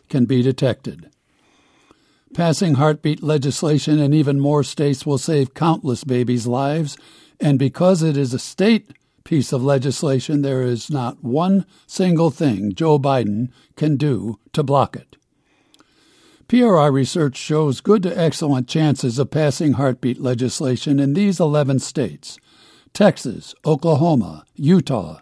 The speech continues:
Indiana, Nebraska, Montana, Wyoming, Idaho, South Dakota, South Carolina, and West Virginia. Will you help us go to these states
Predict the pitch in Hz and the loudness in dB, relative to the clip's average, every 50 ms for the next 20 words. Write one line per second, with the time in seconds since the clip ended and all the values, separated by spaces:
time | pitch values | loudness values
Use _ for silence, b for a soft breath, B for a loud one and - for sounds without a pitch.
0 | _ - 160 160 170 165 165 165 170 165 151 120 92 87 - - _ b b b | _ -4 0 0 0 2 0 0 0 0 0 -2 -2 -4 -12 -20 _ b b b
1 | b b b b b b - 151 147 127 165 170 180 156 - - - 139 98 82 | b b b b b b -2 0 2 4 4 4 4 4 0 -2 -8 -10 -10 -10
2 | - _ _ _ - - 147 147 147 143 - 170 180 175 139 104 80 78 76 - | -14 _ _ _ -4 -2 0 2 0 0 0 -2 -2 0 0 -2 -4 -8 -16 -20
3 | b b b b b b b 139 147 151 147 151 170 175 175 185 185 185 185 180 | b b b b b b b 2 4 4 4 4 4 4 4 4 2 2 0 -2
4 | b b b b b b b b _ _ - 165 180 180 156 135 117 - 139 101 | b b b b b b b b _ _ 0 2 4 4 4 4 2 0 -4 -8
5 | 76 78 80 - _ _ _ _ _ - - - 156 160 156 - - 156 135 - | -8 -10 -18 -20 _ _ _ _ _ -10 -2 2 2 2 2 2 0 -4 -2 0
6 | 160 160 160 160 170 165 156 - - - 151 139 131 - - - 156 143 135 131 | 0 0 0 0 0 -2 -2 -4 -4 -2 -2 -2 -2 -4 -4 -2 -2 0 0 0
7 | 135 139 143 147 151 156 156 151 b b b b b b 151 131 131 123 139 143 | 0 0 0 0 -2 -2 -4 -6 b b b b b b -2 0 0 2 0 0
8 | 127 - - 147 127 117 139 139 113 101 82 78 69 - _ _ _ _ _ _ | 0 -2 -4 -4 -4 -2 0 0 0 -2 -4 -6 -14 -18 _ _ _ _ _ _
9 | _ _ _ _ _ b b b b b b b b b b b b 151 156 170 | _ _ _ _ _ b b b b b b b b b b b b 4 6 6
10 | 185 220 202 135 156 175 170 165 - - 151 151 143 135 - - - _ _ _ | 8 8 6 6 6 4 4 2 2 2 2 2 2 0 -4 -8 -12 _ _ _
11 | _ _ _ _ _ _ _ _ _ - - 165 175 185 175 170 143 151 156 151 | _ _ _ _ _ _ _ _ _ 4 6 8 8 8 8 6 4 2 0 0
12 | 131 - - - 143 131 131 120 113 - - | -2 -4 -6 -4 -2 0 0 0 -2 -4 -10